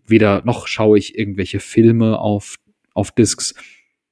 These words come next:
Insofern bin ich zufrieden mit der günstigeren dreihundertneunundneunzig Euro, vierhundert Euro, Entschuldigung, Digital Edition.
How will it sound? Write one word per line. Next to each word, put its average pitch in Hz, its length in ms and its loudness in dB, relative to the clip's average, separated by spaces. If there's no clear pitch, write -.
Insofern 151 360 2
bin 147 80 4
ich 147 100 0
zufrieden 143 460 0
mit 131 160 -2
der 117 120 2
günstigeren 117 760 -2
dreihundertneunundneunzig 104 920 -2
Euro, 98 200 -2
vierhundert 101 420 -2
Euro, 95 180 -4
Entschuldigung, 95 440 -4
Digital 104 440 2
Edition. 90 500 -2